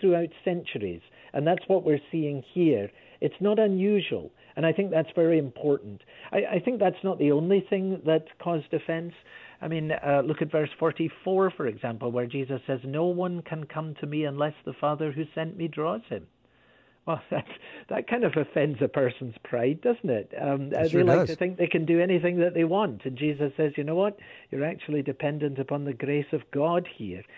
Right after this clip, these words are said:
Speaker 1: You're dependent upon his work, and, uh, you need to look to him to do what you <laughs> cannot do for yourself." Well, they didn't like that either. So, uh, the nature of the message, dependence upon grace, the necessity of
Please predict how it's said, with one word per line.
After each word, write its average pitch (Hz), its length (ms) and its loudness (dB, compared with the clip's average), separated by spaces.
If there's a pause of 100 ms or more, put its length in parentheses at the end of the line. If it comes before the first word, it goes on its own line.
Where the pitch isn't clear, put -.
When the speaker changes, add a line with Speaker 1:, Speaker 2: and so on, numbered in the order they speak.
(200)
Speaker 1:
You're 120 120 -4
dependent 143 640 -4
upon 139 320 -4
his 143 240 -2
work, 123 380 -6 (100)
and, 123 480 -4
uh, 127 160 2 (300)
you 135 100 -2
need 143 200 -2
to 147 100 2
look 151 340 2
to 151 140 0
him 160 260 0
to 135 100 0
do 123 200 0
what 120 240 0
you 151 60 2
<laughs> - 120 -8
cannot 147 300 0
do 151 160 2
for 151 120 -2
yourself." 135 600 0 (340)
Well, 180 140 2
they 180 60 6
didn't 170 180 2
like 151 260 2
that 127 220 2
either. 131 400 0 (340)
So, 175 120 4 (300)
uh, - 60 -4 (340)
the 170 120 4
nature 190 760 0
of 175 160 0
the 160 80 2
message, 143 540 -4 (220)
dependence 185 720 0
upon 156 420 -2
grace, 127 400 -2 (160)
the 123 80 -6
necessity 151 1000 -2
of 139 180 2